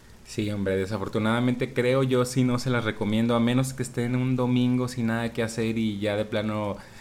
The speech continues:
hayan visto todas las películas que tenían por ver, todas las series que querían ver y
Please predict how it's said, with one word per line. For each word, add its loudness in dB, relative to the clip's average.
hayan 2
visto 0
todas 2
las -4
películas -2
que -2
tenían -2
por 0
ver, 0
todas 2
las -4
series -4
que -8
querían -4
ver 0
y -2